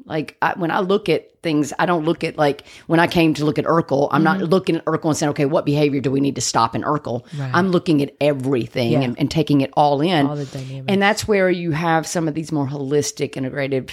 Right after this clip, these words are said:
Speaker 1: uh, veterinarians that they do. They look beyond
Speaker 2: Mm-hmm.
Speaker 1: that. They, they take the symptoms and they take that as a part of the puzzle
Speaker 2: Mm-hmm.
Speaker 1: piece, a, a puzzle piece for the puzzle to say, "What is the root cause here? What is,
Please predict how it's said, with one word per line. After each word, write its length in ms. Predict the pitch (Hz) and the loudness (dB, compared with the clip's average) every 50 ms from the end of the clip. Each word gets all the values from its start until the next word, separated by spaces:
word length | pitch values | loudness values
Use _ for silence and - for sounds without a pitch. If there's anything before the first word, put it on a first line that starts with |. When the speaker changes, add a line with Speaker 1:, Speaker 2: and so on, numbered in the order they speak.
| - - - - - - _ _ _ _ | -16 -20 -20 -20 -20 -20 _ _ _ _
Speaker 1:
uh, 140 | 143 139 131 | 0 2 2
veterinarians 760 | 127 151 147 139 143 151 175 202 208 185 156 143 139 131 139 | 4 4 4 4 4 4 2 2 2 2 2 2 0 -2 -2
that 280 | - 147 131 123 - - _ _ _ _ | 0 0 0 0 -2 -6 _ _ _ _
they 180 | - 165 165 175 | 0 0 0 0
do. 320 | 139 - 190 220 240 190 | 0 0 0 0 0 2
They 120 | - 135 135 | 0 0 0
look 520 | 135 135 160 226 285 - - - - - - _ - | -2 0 0 -2 -2 -2 -8 -16 -18 -18 -18 _ -2
beyond 840 | 139 170 170 147 151 156 165 175 170 151 139 127 120 120 117 - - _ _ | 0 0 2 4 4 4 4 4 4 2 0 -2 -4 -6 -6 -8 -14 _ _
Speaker 2:
Mm-hmm. 340 | 160 135 120 156 156 160 143 | -16 -14 -12 -12 -10 -4 -2
Speaker 1:
that. 280 | 139 131 120 120 - - | 0 2 2 2 2 2
They, 220 | 135 160 156 147 - - - - | 2 2 2 -2 -6 -14 -6 0
they 140 | 185 170 | 0 0
take 320 | - - 202 240 254 247 - | 0 0 0 0 0 0 -2
the 80 | 175 | -4
symptoms 580 | - - - 233 214 - - 175 143 143 139 - | -4 0 0 0 -2 0 -2 0 0 0 0 -2
and 60 | 170 | -2
they 140 | 151 147 147 | -2 -2 -4
take 400 | - - - - 190 185 - - | -4 -8 -8 -6 -6 -6 -2 0
that 260 | 175 151 151 156 - - | 2 2 2 2 0 -2
as 140 | 156 143 | -2 0
a 80 | 147 147 | 0 -2
part 240 | 143 - 165 170 156 | -2 -2 -2 0 0
of 60 | 135 | 0
the 40 | 135 | -2
puzzle 640 | - - 208 214 214 - 143 127 123 123 - _ _ _ _ _ - | -4 0 0 0 2 2 0 0 -2 -2 -6 _ _ _ _ _ -10
Speaker 2:
Mm-hmm. 160 | 156 139 131 | -6 -4 0
Speaker 1:
piece, 440 | 175 202 160 156 143 - - - - - - | 2 4 4 4 2 0 -4 -6 -6 -2 -2
a, 260 | 143 - 170 175 160 | 0 2 4 4 4
a 100 | - 151 | 2 2
puzzle 300 | - - 202 214 - 160 | 2 4 2 4 2 2
piece 240 | - - 151 131 - | 2 2 0 0 -2
for 80 | - 139 | -2 -4
the 80 | 175 | -4
puzzle 380 | 226 - 247 254 233 208 160 147 | 0 0 0 2 2 0 -2 -2
to 60 | - | -2
say, 260 | - 180 156 156 156 - - - _ _ | -2 -2 -4 -4 -4 -8 -16 -20 _ _
"What 200 | 185 240 262 285 | 0 0 2 2
is 160 | 285 208 - | 0 0 0
the 100 | 180 151 | 0 0
root 220 | 143 147 143 - | 2 0 -2 -2
cause 300 | - - 127 113 113 - | -4 -6 -4 -4 -4 -4
here? 260 | - 135 117 117 110 - - | -4 -4 -4 -4 -6 -6 -2
What 240 | 160 175 202 220 | 0 0 2 4
is, 260 | 240 214 208 - - | 4 2 2 0 -6